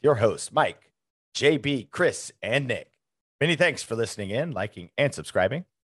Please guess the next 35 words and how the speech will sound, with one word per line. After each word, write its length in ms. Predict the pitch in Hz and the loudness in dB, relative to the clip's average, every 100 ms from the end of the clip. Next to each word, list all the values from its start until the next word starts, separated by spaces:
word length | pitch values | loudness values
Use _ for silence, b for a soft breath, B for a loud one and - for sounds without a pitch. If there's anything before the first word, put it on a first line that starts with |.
| _ | _
If 100 | 110 | 0
you 60 | 127 | 4
haven't 200 | 190 147 | 4 6
done 200 | 127 127 | 4 4
so, 180 | 143 156 | 4 2
do 260 | 165 214 | 0 -2
us 120 | 208 - | -2 -4
a 20 | |
favor 300 | 107 92 85 | -6 -6 -8
and 80 | 85 | -10
smash 340 | 92 92 90 | -4 -2 -2
that 180 | 87 71 | -4 -2
like 220 | 90 90 - | -4 -6 -6
and 220 | - 254 | -4 -4
subscribe 480 | - - - 85 78 | -6 -4 0 0 4
button 260 | 113 170 | 4 4
and 100 | 101 | 0
turn 180 | - 107 | 0 0
on 120 | 90 | 0
all 280 | - 143 90 | 2 4 4
notifications. 760 | 90 110 - - 151 - 69 - | 2 -2 -2 -2 0 -2 -12 -18
We 80 | 85 | -6
really 160 | 92 95 | -2 -2
do 160 | 85 85 | -2 -4
appreciate 480 | - 92 95 98 | -2 -6 0 2
it. 160 | 113 - _ _ _ _ _ _ - | 2 0 _ _ _ _ _ _ 2
If 100 | 127 | 6
you 60 | |
haven't 200 | 160 170 | 6 6
joined 160 | 147 160 | 6 6
the 60 | 139 | 6
Discord 420 | 160 156 175 170 | 2 4 4 4
or 120 | 156 170 | 4 2
Patreon, 560 | 165 165 170 165 135 | 0 0 0 0 0
link 200 | 131 190 | -2 -2